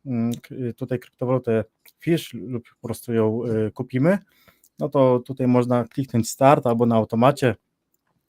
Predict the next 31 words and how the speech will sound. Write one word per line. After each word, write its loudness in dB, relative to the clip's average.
i 2
musimy 0
po 0
prostu 0
zatrzymać, 0
y, 0
jak -2
najbliżej -2
tego -4
czerwonego -2
pola, 6
no -2
i -2
łowimy 0
i -6
dostajemy 0
za 2
to -2
albo 0
właśnie -4
Fish, -6
albo, 2
y, -6
dostajemy, 0
y, -4
te 0
tutaj -6
monety, -2
y, -12
w -20
Katizen. -6